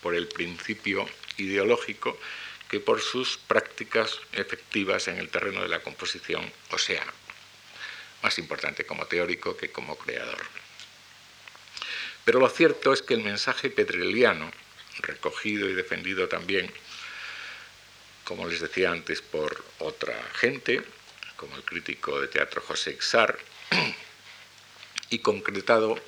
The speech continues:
en este párrafo: El acervo común de una música verdaderamente nacional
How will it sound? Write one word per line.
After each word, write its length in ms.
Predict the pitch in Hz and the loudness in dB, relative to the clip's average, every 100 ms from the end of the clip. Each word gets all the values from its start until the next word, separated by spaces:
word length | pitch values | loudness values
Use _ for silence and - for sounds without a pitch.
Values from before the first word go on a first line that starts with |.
| - - - - | -16 -16 -16 -4
en 160 | 92 107 | -2 0
este 300 | 117 - 95 | -2 -2 -4
párrafo: 500 | - - - - - - - | -2 -4 -4 -10 -14 -16 -4
El 160 | - 87 | -2 0
acervo 680 | 92 - 127 113 92 87 - - - - - | -2 6 6 6 2 -2 -4 -10 -20 -20 -4
común 440 | 92 98 120 90 - - - | 0 2 0 -4 -8 -18 -14
de 260 | 87 95 | -2 2
una 220 | 110 113 101 | 2 2 0
música 600 | 107 - 80 - 73 73 - 92 | -2 -2 -4 0 0 0 -8 0
verdaderamente 800 | 90 90 98 113 101 101 92 82 | 2 4 6 6 4 0 -2 -2
nacional 560 | 80 - 90 120 139 | -2 -2 0 2 2